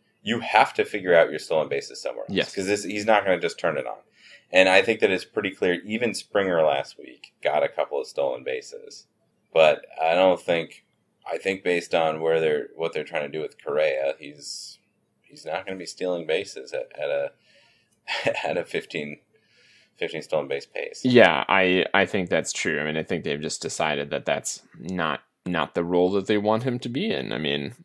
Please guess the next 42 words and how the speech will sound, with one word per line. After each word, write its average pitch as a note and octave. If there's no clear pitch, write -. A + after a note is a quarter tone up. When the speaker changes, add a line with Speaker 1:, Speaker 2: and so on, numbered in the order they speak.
Speaker 2:
and D2+
we G#2
talked B2+
about A2
this, F#2
we G#2+
talked, B2+
we've G#2+
talked D#3+
about G2+
this F#2+
ad E2+
nauseum E2+
about E2
what F2+
lineup F2+
order D#2+
means E2
for E2
what D#2
you F2
can D#2
expect D2+
out F#2+
of F#2+
guys. G#2
And F#2
I A#2+
don't G2
think F2
either F#2+
of E2
us -
necessarily E2+
thought D#2+
of B1
him F2
as C#2+
a D2+
stereotypical G2
cleanup G#2
hitter. -